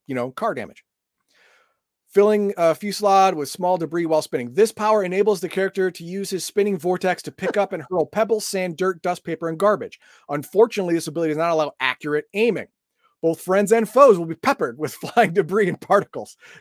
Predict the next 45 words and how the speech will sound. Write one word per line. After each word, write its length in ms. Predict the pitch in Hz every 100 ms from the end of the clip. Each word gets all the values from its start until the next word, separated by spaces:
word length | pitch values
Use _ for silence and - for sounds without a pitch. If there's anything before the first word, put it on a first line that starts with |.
| -
Get 100 | 170
in 40 |
your 140 | 151 185
eyes, 300 | 185 180 147
get 120 | 156
in 40 |
your 80 | 139
nose, 340 | 165 175 170
get 80 | 143
in 80 | 147
your 80 | 135
mouth. 400 | 165 180 175 175 _ _ _ _ _ _ _
Damage 320 | 165 180 190
is 140 | 175 139
one 240 | 156 196
D 140 | 180 190
six, 420 | - 202 208 - -
and 240 | 196 202
it 20 |
obstructs 540 | 185 139 - 202 202 147
vision. 540 | 139 202 175 139 107
Victims 320 | 170 - 165
are 40 | 156
minus 300 | 165 175 -
four 160 | 180
to 60 | 160
initiative, 340 | 165 156 165
minus 200 | 151 156
four 140 | - 151
strike, 240 | 156 143
parry, 160 | 147 139
and 100 | 135
dodge. 300 | 147 - _ _ _ _ _ _ -
Tunneling 480 | - 320 320 262 190
ability. 340 | 165 147 117
This 200 | 135 165
is 100 | 165
what 140 | 170
we 80 | 160
talk 200 | 170 160
about 160 | 151 143
in 80 | 135
chat. 240 | 185 139
Tunneling 280 | 196 220 151
ability. 280 | 123 101